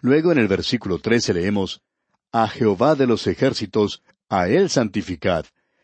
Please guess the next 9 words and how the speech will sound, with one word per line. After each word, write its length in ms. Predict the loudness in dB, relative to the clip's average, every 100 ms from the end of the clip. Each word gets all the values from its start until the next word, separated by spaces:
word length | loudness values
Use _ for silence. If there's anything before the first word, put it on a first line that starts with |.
| _
sea 360 | -2 2 2 2
él 160 | 2 2
vuestro 400 | 0 0 -2 -2
temor, 500 | -2 0 0 0 -6 _ _ _
y 220 | -8 0 2
él 180 | 0
sea 260 | 0 2 2
vuestro 400 | 2 -2 -2 -4
miedo". 420 | 0 -2 -4 -12